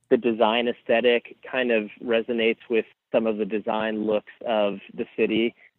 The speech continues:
Um, you know, we name our stages by colors of the train lines that run through the city. We're not overly flashy. We don't brag or, or have any type of,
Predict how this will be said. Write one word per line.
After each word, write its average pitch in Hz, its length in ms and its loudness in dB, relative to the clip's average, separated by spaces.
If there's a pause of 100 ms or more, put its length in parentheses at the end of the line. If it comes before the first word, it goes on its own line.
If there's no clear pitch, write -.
(160)
Um, 101 560 2
you 127 140 -8
know, 117 120 2
we 110 320 2
name 120 380 6
our 110 160 6 (100)
stages 113 600 4 (180)
by 107 200 10
colors 110 580 6
of 104 380 6
the 110 80 -2
train 107 340 2
lines 110 420 4
that 110 120 4
run 113 200 4
through 110 180 0
the 104 120 -4 (100)
city. 104 400 2 (320)
We're 117 140 6
not 120 380 6
overly 110 840 2 (100)
flashy. 107 800 2
We 127 140 8
don't 120 300 6
brag 104 580 8
or, 104 380 6
or 107 180 2
have 101 320 2
any 104 220 0
type 104 320 2
of, 101 180 4